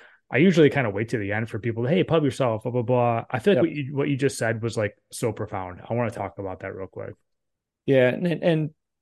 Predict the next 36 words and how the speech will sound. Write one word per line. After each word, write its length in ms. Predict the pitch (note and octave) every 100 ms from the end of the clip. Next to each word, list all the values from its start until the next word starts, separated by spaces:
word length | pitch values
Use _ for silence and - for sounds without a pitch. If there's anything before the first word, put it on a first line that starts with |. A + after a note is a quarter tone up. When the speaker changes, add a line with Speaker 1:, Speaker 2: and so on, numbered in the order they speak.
| _ _ _ _ _ -
Speaker 2:
Ryan, 240 | D3 C#3+ C#3+
one 140 | F#3
of 100 | F#3
the 140 | C3
reasons 440 | B2 C3+ B2 B2+ A2
why 380 | A#2+ B2 B2 A#2
I 40 |
leaned 360 | A#2 C3 C3 B2
into 320 | B2+ B2+ B2
this, 240 | A#2+ A2+
'cause 160 | - B2+
I 80 | A2+
thought 380 | - C#3+ -
back 320 | C3+ B2+ A#2 C3
in 100 | B2
my 140 | A#2
history, 580 | G2+ B2 - B2 A#2+ A#2
and 100 | B2+
I've, 140 | C3+ -
I've 180 | D#3+ D#3
coached 300 | F#3+ D3+ -
youth 160 | B2
sports 420 | - - B2 A2+ -
for 140 | A#2+
twenty 320 | - C3+ B2+
plus 380 | A#2 B2+ A2+ -
years. 320 | A#2 - -
So 260 | C#3 B2 A#2+
Speaker 1:
Mm. 60 | -
Speaker 2:
even 240 | E3+ E3+
before 360 | C#3+ A#2+ C#3+ B2+
my 160 | A#2+
boys 320 | A2 A#2+ A2+ -
were 80 |
born, 400 | G#2+ A2+ A2 A2+ _ _ _ _ _ -
and 440 | B2+ A#2+ A#2+